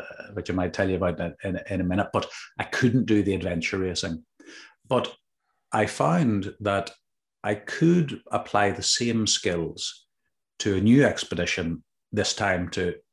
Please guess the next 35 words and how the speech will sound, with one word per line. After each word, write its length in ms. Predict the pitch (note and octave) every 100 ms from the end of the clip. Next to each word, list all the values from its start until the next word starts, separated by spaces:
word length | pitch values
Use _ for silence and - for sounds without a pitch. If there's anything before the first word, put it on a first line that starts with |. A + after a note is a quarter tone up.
| -
bring 340 | G#2 G2+ G2
people 300 | F#2+ F#2+ F2+
together 380 | F2 F#2+ F2+ F2
to 100 | E2+
cure 240 | - F2+ E2+
paralysis 520 | F#2 E2+ E2 - -
in 80 | F2
our 100 | D#2+
lifetime. 560 | E2 - F#2+ F2 E2 -
And 120 | G2
that 180 | G2 F#2
is 380 | F2 E2+ - - _ _ _ _
turning 320 | - A#2 A#2
up 200 | G#2+ G2
in, 420 | - F#2+ F#2+ F#2 F#2 _ _ _ _ _ _ _ -
well, 220 | - - -
building 280 | B2 B2+
relationships 600 | A#2 G#2+ F#2+ A2 - F#2+ -
with 100 | F#2
scientists 480 | F#2+ F2+ E2+ -
and 80 | -
technologists, 840 | F#2 E2+ F2+ E2 F2+ - - - - _ _ _ - _ _ -
acting 400 | G2 - G#2+ G2+
as 100 | F#2
a 60 |
human 340 | F#2 G#2 F2+ F2+
guinea 260 | F2 F#2
pig 280 | - G2 F#2+
for 160 | - F2
them 120 | E2
to 80 | F2
test 360 | - F#2 -
their 80 | E2+
technologies 680 | E2 F2+ F#2+ F2 F2+ F#2 F2+
on, 240 | F#2 G2